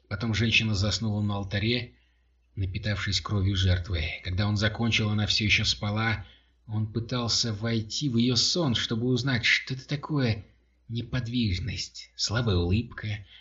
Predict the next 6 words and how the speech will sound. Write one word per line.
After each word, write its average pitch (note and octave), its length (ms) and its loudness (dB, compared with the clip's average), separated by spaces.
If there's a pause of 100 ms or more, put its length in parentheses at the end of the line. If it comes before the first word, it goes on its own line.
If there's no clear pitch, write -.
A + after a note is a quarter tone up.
отсутствие A2 540 -2
времени A#2 480 2
и C3 120 -6
душа, G2 720 0 (380)
покинувшая F#2 720 -4
тело. D#2+ 460 -6